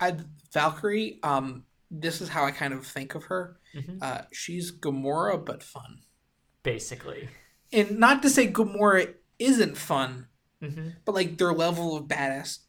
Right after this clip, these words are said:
Speaker 1: badassness is, like, equal.
Speaker 2: Yeah.
Speaker 1: But, like, Valkyrie is just, has a little bit more of a sense of humor to her, a little bit.
Speaker 2: Mm-hmm.
Speaker 1: I don't know, she's just cooler.
Speaker 2: Yeah. And, you know, there's, you know,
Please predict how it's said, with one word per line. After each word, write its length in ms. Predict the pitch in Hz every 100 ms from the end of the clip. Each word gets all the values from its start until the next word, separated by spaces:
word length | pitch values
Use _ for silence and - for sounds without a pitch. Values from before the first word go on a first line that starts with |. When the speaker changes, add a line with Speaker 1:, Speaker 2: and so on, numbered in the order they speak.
| -
Speaker 1:
badassness 840 | 156 160 147 147 147 170 170 -
is, 140 | 147 143
like, 140 | 135
equal. 500 | 147 156 185 180 175 -
Speaker 2:
Yeah. 260 | 139 117 -
Speaker 1:
But, 120 | 156
like, 360 | 156 143 143 -
Valkyrie 500 | 151 151 156 147 143
is 120 | 135
just, 320 | 139 135 - _ _
has 120 | 156
a 40 | 147
little 220 | 151 156
bit 120 | 143 151
more 120 | 151
of 80 | 143
a 60 |
sense 240 | 147 147 147
of 80 |
humor 260 | 143 143 143
to 120 | 143
her, 200 | 143 143 139
a 60 |
little 200 | 139 139
bit. 340 | 135 135 135 - -
Speaker 2:
Mm-hmm. 260 | 165 165 180 165 _ _ _ _ _ _ _ _ _ -
Speaker 1:
I 60 | -
don't 100 | 214
know, 100 | 170
she's 280 | - 185 175
just 220 | - -
cooler. 480 | - 143 139 143 147 _ _ -
Speaker 2:
Yeah. 260 | 160 123 - _ _ _ _ _ _
And, 140 | 147 139
you 80 |
know, 80 | 127
there's, 580 | 127 143 139 - - - _ _
you 120 |
know, 40 | 139